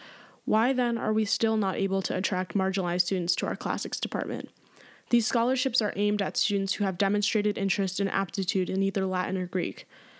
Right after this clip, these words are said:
However, a vast majority of marginalized students do not have access to these languages. Introducing students to classics at the elementary grade level creates a pipeline of interest in classics that has not yet been realized.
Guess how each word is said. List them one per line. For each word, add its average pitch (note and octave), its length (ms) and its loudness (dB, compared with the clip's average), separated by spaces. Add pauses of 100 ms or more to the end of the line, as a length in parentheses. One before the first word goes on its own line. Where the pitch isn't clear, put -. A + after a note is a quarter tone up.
(120)
However, G#3 500 2
a - 120 -2
vast G#3+ 380 0
majority G3 460 2
of F3+ 100 0
marginalized G3 500 2
students - 420 0
do G#3 120 2
not F#3+ 220 -2
have F#3+ 140 -2
access F#3 480 0
to G3 120 0
these F3+ 220 -2
languages. F3 600 -2 (500)
Introducing A#3+ 560 2
students G3+ 400 0
to G#3 100 0
classics F#3 480 0
at - 140 0
the - 100 -2
elementary G3+ 520 0
grade F3+ 280 0
level F3+ 280 0
creates F#3+ 320 0
a G3 40 -4
pipeline G#3+ 480 0
of G3+ 100 -4
interest F#3+ 400 0
in F#3 100 -2
classics F3 460 -4
that G3 140 0
has G3 140 0
not G3+ 340 0
yet G3 280 0
been F#3 180 0
realized. - 580 -2